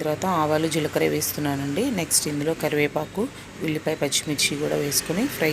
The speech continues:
చేసుకుందాం. కొంచెం లైట్గా ఉప్పు వేసుకుందాం అండి, ఎందుకంటే already ఇందాక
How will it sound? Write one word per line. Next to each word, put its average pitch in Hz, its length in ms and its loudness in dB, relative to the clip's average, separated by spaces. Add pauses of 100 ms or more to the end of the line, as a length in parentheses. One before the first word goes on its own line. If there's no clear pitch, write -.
(100)
చేసుకుందాం. 156 500 0 (720)
కొంచెం 170 400 -2 (120)
లైట్గా 156 440 6
ఉప్పు - 240 -8
వేసుకుందాం 147 500 -2
అండి, 147 180 0 (260)
ఎందుకంటే 160 460 -2
already 151 360 0
ఇందాక 156 320 0